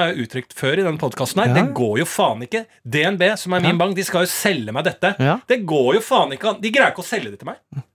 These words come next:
Speaker 1: Og jeg merker at de gidder ikke, de heller.
Speaker 2: Nei.
Speaker 1: De gidder faen ikke. Jeg, jeg har snakket med deg på telefon, da ringer vi deg opp igjen, da.
Speaker 2: Mm.
Speaker 1: Ja, ring meg opp igjen.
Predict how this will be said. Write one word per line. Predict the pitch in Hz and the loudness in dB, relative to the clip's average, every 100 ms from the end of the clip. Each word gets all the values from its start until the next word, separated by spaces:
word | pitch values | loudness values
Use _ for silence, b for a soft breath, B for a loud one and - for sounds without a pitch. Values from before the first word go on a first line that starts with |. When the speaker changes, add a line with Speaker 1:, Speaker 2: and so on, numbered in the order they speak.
| 202 | -2
Speaker 1:
Og | 226 | 2
jeg | 240 | 0
merker | 262 233 - 180 | 2 0 0 -4
at | 165 | -4
de | 135 180 | -2 -4
gidder | 123 120 110 113 | -4 -10 -8 -6
ikke, | - | -4
de | 127 | -2
heller. | 110 170 | -2 -2
Speaker 2:
Nei. | 151 - - | -4 -4 -2
Speaker 1:
De | 185 | 0
gidder | 233 151 135 113 185 | 0 -2 -2 0 2
faen | 202 190 285 | 2 0 0
ikke. | 185 | 0
Jeg, | 185 | 0
jeg | 190 208 | 0 0
har | 269 | 0
snakket | - 131 | -2 0
med | 127 | 0
deg | 135 | 0
på | |
telefon, | 165 160 190 | -2 -2 0
da | 196 | 2
ringer | 196 131 | 2 2
vi | 151 | 0
deg | 139 | 0
opp | - | 0
igjen, | 214 | 0
da. | 262 | 0
Speaker 2:
Mm. | 127 | 2
Speaker 1:
Ja, | 185 233 _ 220 | 2 2 _ -10
ring | 285 | -2
meg | 294 | 0
opp | 269 | 0
igjen. | 277 | -4